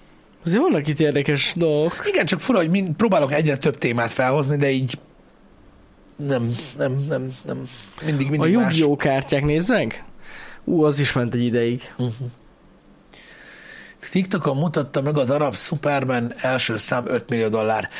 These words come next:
Speaker 2: Igen, láttam én is azt a videót. Az, az, az, ott még Andrew Tate van, ő ment el egy ilyen arab
Speaker 1: Igen?
Speaker 2: sejkhez, vagy nem tudom, hogy sejk volt-e, arab ember volt,
Speaker 1: Mhm.
Speaker 2: tehát képről ennyit tudtam megmondani, ö, és, ö, ott mutogatta, hogy mennyire, ö,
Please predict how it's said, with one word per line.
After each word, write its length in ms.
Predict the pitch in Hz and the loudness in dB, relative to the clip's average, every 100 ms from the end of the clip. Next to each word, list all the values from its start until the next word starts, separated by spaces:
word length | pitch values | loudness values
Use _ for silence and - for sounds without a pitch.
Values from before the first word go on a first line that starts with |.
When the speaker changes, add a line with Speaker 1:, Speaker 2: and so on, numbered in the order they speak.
| - | -4
Speaker 2:
Igen, 200 | - 202 | 2 2
láttam 340 | 180 180 - 135 | 2 0 0 0
én 100 | 120 | 0
is 140 | 113 | 0
azt 200 | 120 - | -2 -2
a 40 | 113 | -2
videót. 480 | 113 113 113 - - - - - _ - | 0 -2 -4 -8 -18 -20 -20 -20 _ -6
Az, 260 | - 143 - | 0 0 2
az, 280 | 156 151 - | 0 0 0
az, 260 | 156 147 - | 0 0 0
ott 160 | 156 170 | 0 0
még 180 | 160 | 0
Andrew 300 | 160 170 151 | 2 2 2
Tate 320 | 123 127 117 - | 2 0 0 0
van, 240 | 117 101 - | -2 -2 -4
ő 100 | 135 | -2
ment 260 | 123 120 107 | 0 0 0
el 140 | 123 | 2
egy 160 | 117 113 | 0 0
ilyen 280 | 120 117 113 | 0 0 -2
arab 340 | - 131 120 | 0 2 2
Speaker 1:
Igen? 360 | 127 190 151 123 | 2 0 0 0
Speaker 2:
sejkhez, 840 | - 139 143 - 170 160 - - - | 0 0 0 0 0 0 -2 -6 -10
vagy 160 | - 117 | -4 -4
nem 80 | 104 - | -2 -2
tudom, 160 | 131 127 | 0 0
hogy 80 | |
sejk 280 | - 117 123 | 2 0 2
volt-e, 360 | 139 123 131 123 | 2 2 2 2
arab 220 | 131 123 | 2 2
ember 320 | 131 135 120 | 2 2 2
volt, 160 | 135 147 | 2 2
Speaker 1:
Mhm. 80 | 190 | 2
Speaker 2:
tehát 180 | 117 - | -2 -2
képről 340 | 147 135 127 | -2 0 0
ennyit 200 | 131 117 | 0 -2
tudtam 260 | 123 117 120 | -4 -2 0
megmondani, 500 | 135 170 170 151 131 - - - - - | 2 2 2 0 -2 -6 -4 -4 -4 0
ö, 240 | 123 117 | 2 2
és, 480 | 117 - 123 120 - | 0 2 2 2 2
ö, 260 | 131 123 120 - | 2 2 0 0
ott 220 | 123 113 | -2 0
mutogatta, 460 | 147 131 120 - 123 | 0 2 0 0 0
hogy 180 | 120 | 2
mennyire, 600 | 120 123 120 117 120 117 - | 0 0 0 2 0 -2 -4
ö, 320 | 131 123 117 | -2 0 -2